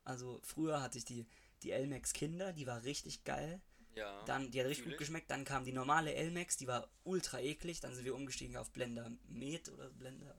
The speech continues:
Speaker 1: oder so.
Speaker 2: Ja,
Speaker 1: Blender
Speaker 2: ja.
Speaker 1: Ment oder Blender Med. Und dann jetzt vor ein paar,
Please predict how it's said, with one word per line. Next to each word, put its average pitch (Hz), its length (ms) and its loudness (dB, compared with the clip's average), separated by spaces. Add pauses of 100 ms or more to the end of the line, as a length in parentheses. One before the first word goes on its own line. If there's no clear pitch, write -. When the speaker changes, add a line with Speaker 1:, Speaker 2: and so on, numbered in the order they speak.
Speaker 1:
oder 127 180 -8
so. 147 240 -2 (380)
Speaker 2:
Ja, 117 60 -4
Speaker 1:
Blender 123 180 -2
Speaker 2:
ja. 139 60 0
Speaker 1:
Ment 160 240 -2
oder 123 160 -6
Blender 123 240 -2
Med. 147 280 -4 (260)
Und 135 180 -6
dann 156 280 2
jetzt 147 320 2
vor 139 140 -4
ein 127 120 -6
paar, 127 440 -2